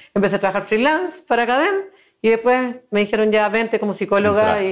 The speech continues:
Speaker 1: y, y entré. Entré al área cualitativa, que es donde estas empresas tienen siempre dos áreas, un área cuantitativa que hace encuestas y un área cualitativa que trabaja básicamente focus, entrevista en profundidad, etnografía. Y los psicólogos trabajan en el área cualitativa. Así que yo me integré al área cualitativa.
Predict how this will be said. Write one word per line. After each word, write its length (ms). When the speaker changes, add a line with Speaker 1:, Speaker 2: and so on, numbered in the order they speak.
Speaker 1:
y, 160
y 40
entré. 320
Entré 200
al 80
área 160
cualitativa, 640
que 80
es 60
donde 540
estas 240
empresas 320
tienen 300
siempre 280
dos 140
áreas, 280
un 120
área 140
cuantitativa 400
que 60
hace 100
encuestas 640
y 60
un 40
área 140
cualitativa 640
que 80
trabaja 240
básicamente 420
focus, 540
entrevista 260
en 60
profundidad, 500
etnografía. 760
Y 40
los 100
psicólogos 420
trabajan 280
en 60
el 80
área 120
cualitativa. 440
Así 140
que 80
yo 120
me 160
integré 360
al 120
área 260
cualitativa. 480